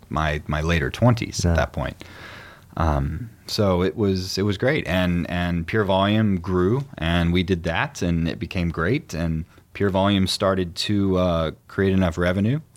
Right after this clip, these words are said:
Speaker 1: to where it, it freed us up to start thinking about maybe we build another product.
Speaker 2: Mm.
Speaker 1: And then that's where, where Verb, which was also originally another social network, came into play.
Speaker 2: Tell me more about what Verb actually was. Well, in its original.
Speaker 1: In its original state, Verb was, it was,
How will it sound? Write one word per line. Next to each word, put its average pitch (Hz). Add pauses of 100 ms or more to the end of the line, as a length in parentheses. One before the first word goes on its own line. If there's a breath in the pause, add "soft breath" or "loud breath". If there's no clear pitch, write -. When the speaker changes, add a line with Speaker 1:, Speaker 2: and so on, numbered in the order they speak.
Speaker 1:
to 101
where 92
it, 92
it 104
freed 107
us 98
up -
to 90
start -
thinking 110
about 98 (140)
maybe 113
we -
build -
another -
product. - (100)
Speaker 2:
Mm. 98 (480 loud breath)
Speaker 1:
And 85
then 85
that's 85
where, 85
where 82
Verb, 98 (240)
which 87
was 87
also 90
originally 85
another 80
social 78
network, 73
came 62
into 64
play. - (160)
Speaker 2:
Tell 107
me 104
more 90
about 85
what 82
Verb 82
actually 80
was. 82
Well, 101
in 123
its 110 (200)
original. 92
Speaker 1:
In 117
its 120
original 143
state, 131
Verb 110
was, 107
it 104
was, 117